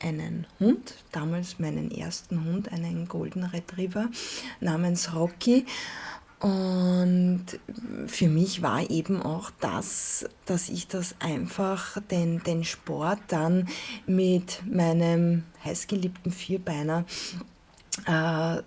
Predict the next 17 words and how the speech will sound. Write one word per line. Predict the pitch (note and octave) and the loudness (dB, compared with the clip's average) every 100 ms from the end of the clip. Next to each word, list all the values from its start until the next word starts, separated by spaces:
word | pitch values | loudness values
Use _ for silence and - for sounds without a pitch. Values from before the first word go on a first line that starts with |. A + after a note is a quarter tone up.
| - | -6
da | D3+ D3 - | -4 -2 -2
auch | D#3+ - | -2 -4
teilen | - - F#3+ A3 A#3 | -6 -4 0 0 0
kann. | G#3 F#3+ G#3 G#3 - - - - | 0 4 4 4 -4 -12 -14 -6
Und | F#3 F3+ F3 F3 F3+ - - - - - - _ _ - - - | 2 6 6 6 6 2 -4 -18 -20 -20 -20 _ _ -20 -20 -8
ja, | C#3+ E3+ - - | -4 -4 -6 -10
was | D#3+ - | -8 -6
gibt's | F3+ - | -8 -8
anderes | - D3+ E3 G3 A#3 - | -6 -4 -2 0 0 -2
als | D3+ F#3+ - - _ - _ - - | -2 -2 -4 -12 _ -20 _ -6 0
Laufen? | G4 C#5+ - G#3+ C#3 - - _ - - - - - - - - | 0 0 4 6 6 4 -8 _ -20 -20 -20 -20 -20 -20 -16 0
Zuerst | F3 D3 D#3 - | 4 4 4 0
dachte | - - - - | -2 -6 -8 -10
ich | E3+ | -6
mir, | F#3+ - | -6 -4
„Nein, | G3+ G3 - F3 - - | -2 0 0 -4 -6 -6
bitte | - - - | -6 -2 -4